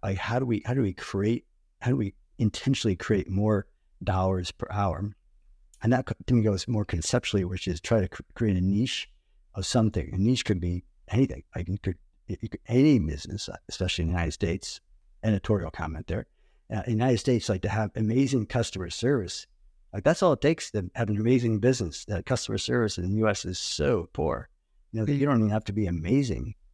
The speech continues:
to have people grab people's attention. Um, so, so be considerate, be all the things that go into amazing customer service. Think outside that box with your team.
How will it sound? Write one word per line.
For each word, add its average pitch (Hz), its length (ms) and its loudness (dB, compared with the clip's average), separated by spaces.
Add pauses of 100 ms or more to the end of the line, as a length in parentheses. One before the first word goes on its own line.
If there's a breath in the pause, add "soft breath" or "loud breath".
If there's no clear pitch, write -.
to 98 100 0 (160)
have - 220 2
people 101 300 0 (260)
grab 101 260 0
people's 90 300 -2
attention. - 480 -4 (420)
Um, 92 300 -2
so, 98 180 -2
so 95 160 0
be 107 160 2
considerate, 101 680 0
be 98 340 -2 (420)
all 110 220 4
the 98 100 0
things 95 220 0
that 95 80 2
go 95 140 0
into 95 400 2
amazing 95 420 2
customer 87 380 -2
service. 101 340 0
Think 113 220 -2
outside 90 400 0
that 78 180 -6
box 90 320 -4
with 80 100 -4
your 67 140 -6
team. 101 340 0